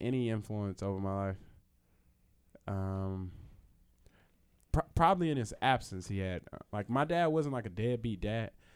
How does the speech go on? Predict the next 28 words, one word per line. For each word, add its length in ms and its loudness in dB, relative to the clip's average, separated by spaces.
but, 140 -4
like, 240 0
since 220 -4
he 80 0
was 160 0
seventeen, 560 -2
he 80 0
was 140 0
so 140 2
young, 380 0
so 140 -4
he 80 -2
had 100 -4
to 60 -8
figure 240 -6
things 320 -6
out 200 -4
while 400 -4
my 140 -8
mom 400 -6
was, 320 -8
was, 260 -8
um, 320 -10
taking 240 -6
care 200 -4
of 60 -4
me. 120 -8
So, 360 -2